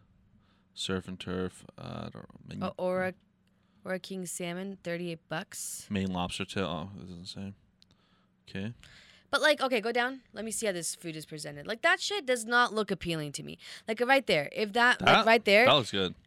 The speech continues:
Speaker 2: All right, but if I'm gonna pay forty-eight fucking dollars for some shit like that,
Speaker 1: But
Speaker 2: I'm
Speaker 1: you're
Speaker 2: just
Speaker 1: not,
Speaker 2: gonna
Speaker 1: you're
Speaker 2: be
Speaker 1: not
Speaker 2: hungry.
Speaker 1: going to pay that. You know how much fucking, these people, like, I would drop them off. It's like they,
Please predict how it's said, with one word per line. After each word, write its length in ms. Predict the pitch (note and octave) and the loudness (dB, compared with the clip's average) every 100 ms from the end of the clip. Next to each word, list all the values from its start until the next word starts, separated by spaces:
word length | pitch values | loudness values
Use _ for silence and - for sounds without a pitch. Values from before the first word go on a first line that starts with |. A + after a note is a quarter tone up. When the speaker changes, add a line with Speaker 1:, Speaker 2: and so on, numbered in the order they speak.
| _ _ | _ _
Speaker 2:
All 120 | C#4+ | 6
right, 240 | C4 E3+ E3+ | 6 4 4
but 200 | C4 - | 2 2
if 140 | B3+ | 2
I'm 80 | D4 | 4
gonna 140 | E4 E4 | 4 2
pay 160 | C#4+ | 0
forty-eight 520 | B3 - B3+ C4 B3+ | 0 6 6 6 0
fucking 320 | - A3 A3+ A3 | 0 -2 0 4
dollars 400 | F3+ F#3 A3 - | 6 6 4 2
for 160 | F#3+ | 0
some 220 | F3 F#3+ | 0 0
shit 240 | F#3+ G#3+ G3+ | 0 0 0
like 220 | E3+ E3 | 0 0
that, 240 | E3 F#3 | 2 4
Speaker 1:
But 80 | G3 | 6
Speaker 2:
I'm 60 | G3+ | 6
Speaker 1:
you're 80 | A3 | 8
Speaker 2:
just 120 | G#3+ | 8
Speaker 1:
not, 20 | F3 | 6
Speaker 2:
gonna 80 | C#3+ | 8
Speaker 1:
you're 100 | F#3+ | 10
Speaker 2:
be 60 | G#3+ | 12
Speaker 1:
not 100 | F3+ | 10
Speaker 2:
hungry. 200 | C#3+ C#3 | 8 6
Speaker 1:
going 160 | C#3 C3 | 6 4
to 80 | |
pay 220 | A#2 B2+ A#2+ | 2 4 4
that. 100 | A#2 | 4
You 100 | F3 | 6
know 80 | |
how 60 | A3+ | 6
much 160 | G#3 - | 6 6
fucking, 380 | D#3+ D#3 D#3 C3+ - - | 4 4 -2 -4 -10 -2
these 140 | F3+ | 0
people, 280 | G3+ G#3+ F#3 | 2 4 6
like, 240 | D#3+ C#3 - - | 6 6 0 4
I 80 | D3 | 4
would 160 | E3 | 4
drop 280 | A#2+ C3 C#3 | 4 6 6
them 140 | C#3+ | 2
off. 240 | A2+ B2 C3+ | 4 4 2
It's 140 | B2+ | 0
like 160 | C3+ B2+ | 0 4
they, 320 | D#3 F#3 C3+ | 4 4 0